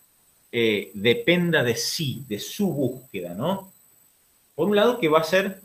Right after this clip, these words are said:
un, un, un material colectivo, una producción colectiva, lo cual es superinteresante, pero con la incidencia propia esa, que digo, no es que me dieron un,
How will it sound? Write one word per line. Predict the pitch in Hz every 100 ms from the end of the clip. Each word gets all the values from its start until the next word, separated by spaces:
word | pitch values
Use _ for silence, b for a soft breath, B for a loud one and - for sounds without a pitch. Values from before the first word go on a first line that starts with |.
| _ _ _ _
un, | 165 165 180 175 175 -
un, | 165 170 180 175
un | 156 165
material | 165 156 156 185 190 -
colectivo, | 143 127 120 - - 151 123 87
una | 117 139
producción | 135 110 - 151 156
colectiva, | - 110 107 - - 185 214 101 - -
lo | 117 107
cual | 131 143
es | 135
superinteresante, | - 117 120 120 127 127 165 185 214 208 - _ _ _
pero | 135 139
con | 139
la | 135
incidencia | 143 143 - 135 165 214 165 113 - 101
propia | - 113 95 95 87 -
esa, | 113 104 90 87
que | 92
digo, | 104 113 110 101
no | 135 165
es | 131
que | 123
me | 104 104
dieron | 123 120 117
un, | 120 117 98 85